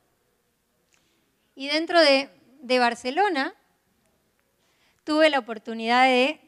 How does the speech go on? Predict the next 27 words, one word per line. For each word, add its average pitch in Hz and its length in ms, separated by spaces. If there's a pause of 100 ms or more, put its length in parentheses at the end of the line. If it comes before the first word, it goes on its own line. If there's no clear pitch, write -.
crear 240 420
junto 277 280
con 233 180
mi 220 100
marido 240 440
un 262 140
proyecto 262 560
que 220 140
hoy 226 180
siento 247 440
que 220 220
es - 220 (320)
mi 226 180
nuevo 277 300
bebé, 240 400
que 240 100
es - 80
el 240 120
proyecto 214 400
al 220 100
que 220 80
le 208 80
estoy 226 240
apostando 226 520
toda 226 240
mi 214 140
energía, 247 640